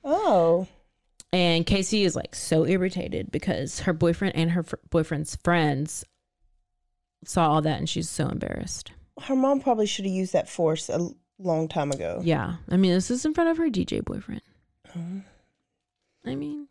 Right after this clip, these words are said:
Speaker 2: could you imagine? Then they go back to the family home, and this is whenever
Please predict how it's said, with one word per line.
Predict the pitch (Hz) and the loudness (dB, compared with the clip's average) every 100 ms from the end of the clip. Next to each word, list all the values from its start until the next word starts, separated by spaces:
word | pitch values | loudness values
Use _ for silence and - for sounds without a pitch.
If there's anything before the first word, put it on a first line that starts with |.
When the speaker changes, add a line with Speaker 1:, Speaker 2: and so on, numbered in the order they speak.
| - | -10
Speaker 2:
could | 247 | -8
you | 254 | -6
imagine? | - 269 311 311 _ - - - - - - | -8 -10 -12 -14 _ -20 -20 -20 -20 -20 -10
Then | - 220 | 2 4
they | 254 | 6
go | 302 | 4
back | 240 214 214 - - | 4 2 0 -4 0
to | 240 220 | 4 4
the | 196 208 | 4 2
family | 190 175 180 | 4 6 6
home, | 165 156 160 156 - - _ _ - _ 175 | 6 4 2 -2 -14 -20 _ _ -20 _ 2
and | 180 175 175 175 175 170 175 175 160 - - _ _ _ - | 4 4 4 4 6 6 6 4 0 -8 -12 _ _ _ 0
this | 185 190 220 - - | 2 4 2 -2 0
is | 233 240 214 | 2 4 2
whenever | 196 196 170 160 170 170 170 170 175 - | 2 4 4 4 6 6 6 6 4 2